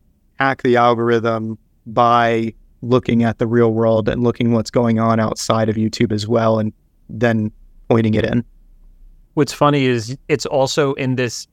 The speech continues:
Speaker 2: early YouTube era style for thumbnails right now. 'Cause if you go and you look at any of the websites that are ranking the Creative Islands by what are most played,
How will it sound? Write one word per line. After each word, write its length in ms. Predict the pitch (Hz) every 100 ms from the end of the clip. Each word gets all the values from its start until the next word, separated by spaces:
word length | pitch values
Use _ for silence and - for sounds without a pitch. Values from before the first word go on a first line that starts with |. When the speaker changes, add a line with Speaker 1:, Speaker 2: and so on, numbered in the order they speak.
| -
Speaker 2:
early 340 | 143 143 147
YouTube 540 | 120 127 120 147 131 117
era 380 | 127 123 131 131
style 500 | - - 113 123 143
for 220 | - 127 - -
thumbnails 580 | 120 123 135 147 151 160
right 160 | 156
now. 280 | 165 170 175 - _ _ -
'Cause 160 | 127
if 100 | 127
you 120 | 143
go 340 | 120 139 139 139
and 120 | 131
you 120 | 131
look 120 | 127
at 80 | 127
any 200 | 123 127
of 80 | 127
the 60 | 117
websites 480 | 120 117 147 131 -
that 100 | 127
are 140 | 120
ranking 560 | 113 117 117 131 123 120
the 100 | 120
Creative 320 | 131 123 120
Islands 420 | 117 120 123 117
by 300 | - 120 120
what 220 | 120 120
are 100 | 120
most 340 | 117 117 - -
played, 360 | 113 120 131